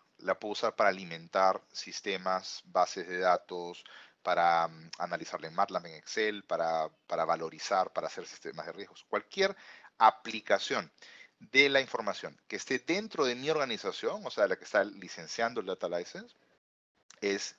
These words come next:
lícita. Entonces, esto me da mucho más flexibilidad para compartir la información dentro de mi organización. ¿Ok? Em, caso específico, por ejemplo, para una universidad,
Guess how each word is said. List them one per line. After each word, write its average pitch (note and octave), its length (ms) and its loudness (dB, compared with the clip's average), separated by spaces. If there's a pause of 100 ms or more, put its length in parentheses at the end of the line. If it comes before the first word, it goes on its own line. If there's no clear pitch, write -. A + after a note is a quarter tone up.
lícita. - 440 -16 (500)
Entonces, A#2 300 -2
esto E3 200 -4
me C3+ 100 2
da C#3 280 10
mucho B2 260 -8
más C3 160 0
flexibilidad A2+ 920 0 (380)
para G2+ 460 6 (120)
compartir F#2+ 640 0
la A#2+ 100 -2
información G2 600 -6
dentro F#2+ 220 -6
de F2 60 -10
mi E2+ 80 -12
organización. D#2+ 460 -16 (480)
¿Ok? B2 240 -4 (440)
Em, F#2+ 840 -2 (600)
caso - 240 2
específico, - 540 -8
por - 140 -14
ejemplo, F#2+ 240 -10
para F2+ 160 -2
una F#2+ 100 -4
universidad, A2 640 0